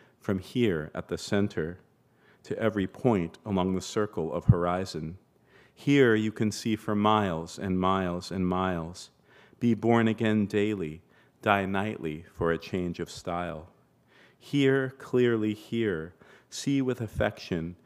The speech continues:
bleakly cultivate compassion. Whitman's walk unchanged after its fashion." Die nightly for a change of style.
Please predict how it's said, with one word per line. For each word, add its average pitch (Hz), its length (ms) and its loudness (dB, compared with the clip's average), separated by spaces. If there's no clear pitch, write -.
bleakly 117 480 -2
cultivate 95 720 -4
compassion. 95 840 -4
Whitman's 107 560 0
walk 98 520 -2
unchanged 98 1040 -6
after 87 380 -2
its - 220 -8
fashion." 87 600 -12
Die 123 320 2
nightly 110 600 2
for 90 260 -2
a 90 80 0
change 101 480 -4
of 90 140 -6
style. 95 680 -4